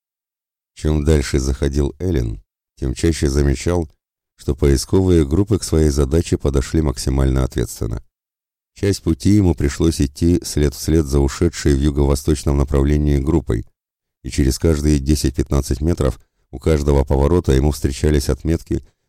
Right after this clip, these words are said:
призванные помочь выбраться на поверхность тому, кто на них наткнется. А еще мимо Анимуса не прошел тот факт,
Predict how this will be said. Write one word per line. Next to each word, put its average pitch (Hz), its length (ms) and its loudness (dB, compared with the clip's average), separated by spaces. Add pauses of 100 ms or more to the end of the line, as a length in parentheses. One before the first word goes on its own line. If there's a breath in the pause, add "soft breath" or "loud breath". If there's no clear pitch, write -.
призванные 90 520 2
помочь 82 360 0
выбраться 78 400 0
на 71 100 2
поверхность 71 560 0
тому, 73 360 0 (320)
кто 92 160 -4
на 95 80 2
них 78 220 0
наткнется. 64 540 -4 (760)
А 64 120 -6
еще 92 380 0
мимо 71 280 2
Анимуса 82 460 0
не 80 120 0
прошел 76 380 0
тот 69 180 -2
факт, - 340 -6